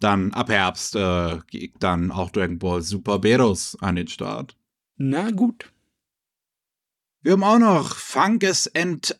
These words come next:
Speaker 1: Iron. Da ist vor einer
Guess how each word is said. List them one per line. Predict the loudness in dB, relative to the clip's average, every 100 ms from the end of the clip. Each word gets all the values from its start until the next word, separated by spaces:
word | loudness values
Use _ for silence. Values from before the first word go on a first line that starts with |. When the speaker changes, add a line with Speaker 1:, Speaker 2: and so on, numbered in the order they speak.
| 0
Speaker 1:
Iron. | 4 4 6 6 4 4 4 4 2
Da | 2
ist | 0 -2
vor | -2 2 4 4
einer | 6 6 4 4 4 2